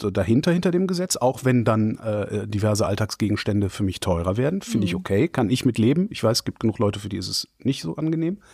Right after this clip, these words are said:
Speaker 1: Mir hat aber noch niemand gesagt,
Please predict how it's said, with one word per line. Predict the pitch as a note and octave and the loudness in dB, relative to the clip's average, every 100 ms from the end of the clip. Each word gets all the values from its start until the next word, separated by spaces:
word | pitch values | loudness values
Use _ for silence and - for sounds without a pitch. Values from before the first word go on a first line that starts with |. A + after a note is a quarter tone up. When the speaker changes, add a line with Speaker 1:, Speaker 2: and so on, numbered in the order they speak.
| - - - - - - - - _ _ _ | -20 -20 -18 -18 -18 -20 -20 -20 _ _ _
Speaker 1:
Mir | C3 | 2
hat | C3+ G#3 | 2 0
aber | D#3+ D#3+ | 2 2
noch | E3 | 4
niemand | F3 C4+ D4+ A3 | 4 4 4 0
gesagt, | - G#2+ G#2+ G3 - | -2 -2 -2 -4 -10